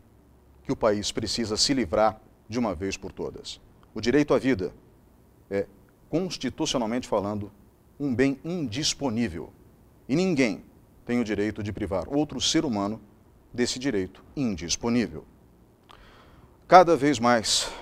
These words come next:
enfrentamos fundamentalistas religiosos que acabam executando essas ações. Um fundamentalista, vocês devem conhecer através dos telejornais, quando eles mostram o Estado Islâmico no Oriente Médio, um grupo de terroristas que tomou grande parte do território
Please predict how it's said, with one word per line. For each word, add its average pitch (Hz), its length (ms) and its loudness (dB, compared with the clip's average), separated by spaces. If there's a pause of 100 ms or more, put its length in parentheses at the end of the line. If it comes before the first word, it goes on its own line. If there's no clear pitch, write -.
enfrentamos 131 640 0
fundamentalistas 139 1160 0
religiosos 117 840 2 (340)
que 135 80 2
acabam 120 400 6
executando 120 580 -2
essas 101 220 -2
ações. - 540 -8 (580)
Um 101 140 -10
fundamentalista, 110 920 -2 (320)
vocês 104 280 -4
devem 113 240 2
conhecer 139 360 0
através 123 440 2
dos 104 180 -6
telejornais, 107 800 0 (420)
quando 131 200 0
eles 120 160 -2
mostram 127 520 0
o 120 140 -4
Estado 139 400 2
Islâmico 107 600 -2
no 90 100 -8
Oriente 104 400 -4
Médio, 101 400 0 (340)
um 107 140 -4
grupo 113 320 2
de 90 80 -10
terroristas 123 600 -2
que 127 120 -8
tomou 127 300 0
grande 127 300 0
parte 120 360 2
do 85 60 -12
território 107 580 0